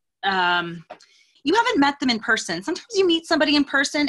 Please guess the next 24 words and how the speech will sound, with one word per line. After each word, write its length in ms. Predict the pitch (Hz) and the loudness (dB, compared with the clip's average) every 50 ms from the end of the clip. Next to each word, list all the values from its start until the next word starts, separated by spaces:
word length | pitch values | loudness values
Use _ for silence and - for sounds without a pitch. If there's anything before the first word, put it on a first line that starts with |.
| - | -2
and 100 | - 247 | -4 -4
you 100 | 233 214 | -4 -4
don't 220 | 202 262 269 294 285 | -2 0 0 0 0
get 140 | - 302 294 | 0 -2 -4
a 40 | |
good 200 | 285 - 285 269 | -2 -4 -4 -6
vibe. 400 | 208 208 262 262 262 262 254 247 | -2 0 2 2 2 2 0 -4
You 100 | 233 220 | -4 -4
know 140 | 214 220 233 | -2 -2 0
you 100 | 247 254 | 0 0
don't 140 | 247 262 233 | -2 0 0
wanna 160 | 233 247 247 | 0 0 -2
do 120 | - 247 202 | -2 -4 -2
business 320 | 208 214 214 233 214 - | -2 -2 -2 -4 -6 -8
with 120 | 254 247 | -10 -4
them, 240 | - 233 220 220 220 | -2 0 0 0 0
and 120 | - - 196 | -2 -4 -2
you're 100 | 196 196 | -2 -4
super 320 | - - 302 285 - 285 | -4 -6 -6 -4 -4 -4
happy 520 | 247 285 330 359 - - 240 202 170 160 - _ - - _ - _ _ | -2 0 -2 0 0 0 -2 -2 -2 -6 -8 _ -20 -20 _ -20 _ _
that 120 | 202 185 | -8 -4
they 120 | - 190 175 | -2 -2 -2
don't 260 | 165 180 170 160 - | 0 -2 -4 -4 -4
have 420 | - 185 160 160 156 156 156 - | -4 -2 0 0 0 -2 -4 -10